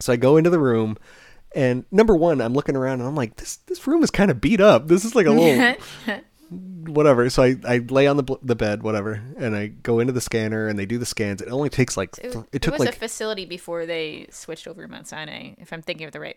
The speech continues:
Speaker 1: It only
Speaker 2: place.
Speaker 1: took, like, three minutes to do the whole thing.
Speaker 2: Oh.
Speaker 1: Uh, the first one took literally thirty seconds to do the first scan. You just have to
Speaker 2: Wow.
Speaker 1: hold your breath and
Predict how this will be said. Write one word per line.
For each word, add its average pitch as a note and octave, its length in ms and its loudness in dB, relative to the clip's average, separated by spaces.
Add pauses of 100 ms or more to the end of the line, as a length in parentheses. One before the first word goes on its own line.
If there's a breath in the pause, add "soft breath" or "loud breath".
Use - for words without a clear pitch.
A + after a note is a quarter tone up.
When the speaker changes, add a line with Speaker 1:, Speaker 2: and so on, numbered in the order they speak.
Speaker 1:
It D3 140 2
only E3+ 180 4
Speaker 2:
place. - 80 -4
Speaker 1:
took, - 160 -8
like, C#3+ 160 -6
three D3 320 -4
minutes C#3 240 -2
to B2+ 80 -6
do A#2 100 0
the G#2+ 80 -4
whole A2 180 -4
thing. F#2 380 -6 (240 soft breath)
Speaker 2:
Oh. A3+ 320 -2 (100)
Speaker 1:
Uh, A2+ 320 2
the - 100 -2
first - 380 0
one B2 320 0
took - 340 -6
literally B2+ 360 0
thirty A2+ 260 -2
seconds G#2+ 380 -6
to A2+ 60 -14
do G#2 120 -6
the G2 60 -8
first G2 260 -8
scan. G2 220 -10
You F#2+ 80 -8
just G2+ 140 -8
have G#3 80 -8
to G3+ 80 -6
Speaker 2:
Wow. - 60 -8
Speaker 1:
hold G2+ 120 -8
your A2 80 -12
breath G2 220 -8
and F2 260 -16